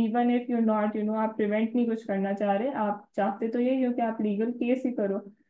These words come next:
लेकिन क्योंकि लॉ के अंदर requirement है कि आपको पहले legal notice भेजना है, तो you're just fulfilling that formality। और इससे ये भी चीज़ इंश्योर हो जाती है कि आपने जितनी possible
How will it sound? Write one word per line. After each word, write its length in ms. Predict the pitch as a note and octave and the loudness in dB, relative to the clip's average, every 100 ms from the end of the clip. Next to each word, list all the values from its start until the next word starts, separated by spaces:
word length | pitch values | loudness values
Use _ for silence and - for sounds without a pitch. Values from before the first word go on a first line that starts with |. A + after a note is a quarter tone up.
| - | -2
लेकिन 260 | B3 A#3+ C#4 | 0 4 4
क्योंकि 300 | C#4 C4 C#4 | 4 4 4
लॉ 280 | A#3+ G#3 G3+ | 4 4 2
के 100 | A#3+ | 2
अंदर 240 | B3 C4 | 2 2
requirement 480 | C4 C4 A#3+ A#3+ B3 | 2 4 4 4 2
है 60 | C4+ | 4
कि 60 | |
आपको 220 | B3 A#3+ B3 | 2 2 0
पहले 280 | A#3 A3+ A3+ | 0 2 0
legal 420 | A3+ A3+ A#3 A3+ | -2 -2 0 0
notice 300 | A3 G#3 A#3 | 0 0 0
भेजना 320 | B3 A#3+ A3+ | 0 2 0
है, 60 | C4 | 0
तो 100 | C4 | -2
you're 220 | A#3+ A3 | 0 0
just 200 | A#3+ A#3+ | -2 -2
fulfilling 520 | A#3 A#3+ A3+ A3 A3+ A3 | -4 -2 0 0 2 2
that 220 | G#3+ - | 0 0
formality। 600 | A3 G#3 F#3 G3 G3 A3 - _ _ _ _ _ _ A3 | 0 0 -2 -6 -8 -10 -12 _ _ _ _ _ _ 0
और 120 | A3 | 0
इससे 220 | A3 A#3+ | 0 0
ये 140 | A#3 A#3 | 0 0
भी 120 | C#4 | 0
चीज़ 220 | C4+ A#3 | 0 0
इंश्योर 380 | A3+ A3+ A3 A3 | -2 -2 -2 0
हो 80 | G#3+ | 0
जाती 300 | G#3 G#3+ B3 | 0 0 -4
है 60 | |
कि 120 | C4 - | -4 -2
आपने 440 | G#3 G#3+ A3+ A#3+ | 0 0 2 0
जितनी 280 | A3+ A3+ A#3 | 0 -2 -2
possible 520 | A3+ G#3 A3 A3 | 0 -2 -2 -2